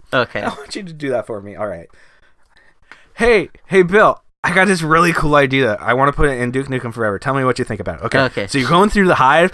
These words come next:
Speaker 2: and there's all these women around, and, like, their
Speaker 1: Okay.
Speaker 2: tits are hanging out. It's super sexy, right?
Speaker 1: Uh, yeah.
Speaker 2: So
Speaker 1: Uh, okay.
Speaker 2: eventually,
Speaker 1: Uh, if, if
Speaker 2: you
Speaker 1: you
Speaker 2: get
Speaker 1: think
Speaker 2: past
Speaker 1: that
Speaker 2: that part, and, like, you walk up to the wall, and there's, like, tits on the wall.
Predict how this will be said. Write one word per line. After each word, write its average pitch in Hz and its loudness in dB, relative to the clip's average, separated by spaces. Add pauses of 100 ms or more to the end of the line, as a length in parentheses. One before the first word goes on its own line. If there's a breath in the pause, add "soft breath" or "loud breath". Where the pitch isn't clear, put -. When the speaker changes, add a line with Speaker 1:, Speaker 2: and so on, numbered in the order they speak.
(140 loud breath)
Speaker 2:
and 127 -4
there's 123 -2
all 117 4
these 131 2
women 127 -2
around, 107 -4
and, 95 -6
like, 113 -2
their 123 -2
Speaker 1:
Okay. 101 -4
Speaker 2:
tits 196 -4
are 131 -2
hanging 131 -4
out. 104 -4
It's 101 -8
super - -8
sexy, - -8
right? 113 -2
Speaker 1:
Uh, 117 -6 (120)
yeah. 120 0
Speaker 2:
So 151 2
Speaker 1:
Uh, 120 -2
okay. 117 -6
Speaker 2:
eventually, 139 0 (460)
Speaker 1:
Uh, 139 0
if, - -10 (100)
if 135 -8
Speaker 2:
you 160 2
Speaker 1:
you 170 2
Speaker 2:
get 226 4
Speaker 1:
think - 0
Speaker 2:
past 208 2
Speaker 1:
that 156 2
Speaker 2:
that - -10
part, 120 0 (280 loud breath)
and, 156 -2 (260 soft breath)
like, 135 -2 (120)
you 147 -2
walk 156 2
up 202 0
to - 0
the 147 4
wall, 143 2 (420 soft breath)
and 165 -2
there's, 165 -2
like, 120 0 (600)
tits - 2
on 190 4
the 147 4
wall. 160 -2